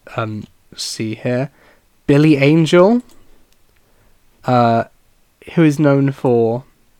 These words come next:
basically just being in the Christmas Prince films and nothing else. Um, and, and the, the, the Free Reign franchise. Um,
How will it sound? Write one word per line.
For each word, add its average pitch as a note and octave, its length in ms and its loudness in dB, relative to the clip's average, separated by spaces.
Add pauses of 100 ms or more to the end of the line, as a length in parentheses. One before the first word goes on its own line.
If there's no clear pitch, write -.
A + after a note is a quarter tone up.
basically G3 420 4
just A#2 300 -4
being A2 160 -6
in G#2 140 -10
the A2 60 -12
Christmas A#2+ 320 -8
Prince - 260 -8
films C3+ 280 -2
and C3+ 100 0
nothing C3 320 -2
else. C3+ 540 -2 (1080)
Um, A#2+ 680 0 (1600)
and, D3+ 360 4
and C3+ 200 2
the, A#2+ 240 -2
the, C3 140 -4
the C3+ 180 -8
Free C#3+ 400 0
Reign B2+ 400 0
franchise. C#3+ 1080 -2 (1040)
Um, A2 320 -6